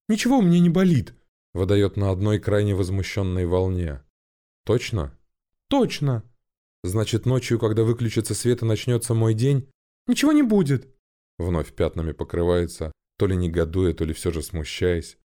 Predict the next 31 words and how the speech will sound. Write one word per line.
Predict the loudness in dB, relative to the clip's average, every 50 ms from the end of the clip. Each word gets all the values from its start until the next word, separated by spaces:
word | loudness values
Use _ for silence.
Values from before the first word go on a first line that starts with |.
| _ _ _ _ _ _
«Как | -4 -4 -4 -2
скажешь», | -4 -6 -4 -2 -2 -2 -2 -2 -6 -10 -12 -18 _ _ _ _ _ -8
грубо | -4 -2 0 0 0 0
бросаю | 0 0 0 0 -2 -2 -2 -2 0 0
в | 0
ответ. | -2 -2 -4 -4 -6 -6 -8 -10 _ _ _ _ _ _ _ _ _ _ _ -4
Разжимаю | -2 0 0 0 0 0 2 2 2 2
ладони, | 2 2 2 0 0 0 2 0
но | 0 0
не | -2 -2
сразу | -4 -4 -2 -2 0 0 0 -2
отпускаю. | -4 -4 -8 -10 -10 -8 -4 -2 -2 -2 -2 -4 -8 -12 _ _ _ _ _ _ -8
Еще | -6 -4 -2 -2
какое-то | -2 -2 0 0 0 0 2 0
время | 0 2 2 0 0 -2 -2
шумно | -2 -2 -2 -2 0 -2 -2
дышим | -2 -4 -4 -4 -4 -4 -4
друг | -4 -4 -2
другу | -2 -4 -2 -2 -2 -2
в | 0
лицо. | -2 -2 -4 -4 -6 -6 -4 -6 -6 -10 _ _ _ _ _ _ -6
Потом, | -4 -4 -2 -2 -2 0
поджимая | -2 -2 -2 0 -2 0 0 0 0
губы, | 0 0 0 0 0 0
глубоко | -2 -2 -2 0 0 0 0 0 0 -2
вдыхаю | 0 -2 -4 -4 -4 -2 0 0 0 0 0
и | 0 0
разворачиваюсь. | 0 0 0 0 0 2 2 0 0 -2 -4 -8 -8 -6 -8 -8 -10 -12 -20 _ _ _ _ _ _ _ _ -8
Делаю | -4 0 0 0 0 0 -2
несколько | -2 -4 -8 -8 -10 -12 -10 -8 -10 -10
шагов. | -6 -6 -6 -4 -2 -2 -2 -2 -4 _